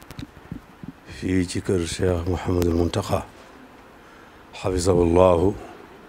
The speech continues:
wa raahu wa ayyadahu wa nasara.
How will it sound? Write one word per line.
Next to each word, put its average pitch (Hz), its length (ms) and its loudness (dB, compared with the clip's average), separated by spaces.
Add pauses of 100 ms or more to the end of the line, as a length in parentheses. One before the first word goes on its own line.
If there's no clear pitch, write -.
(760)
wa 95 120 -2
raahu 90 680 4
wa 85 120 0
ayyadahu 92 800 4
wa 90 60 4
nasara. 95 380 2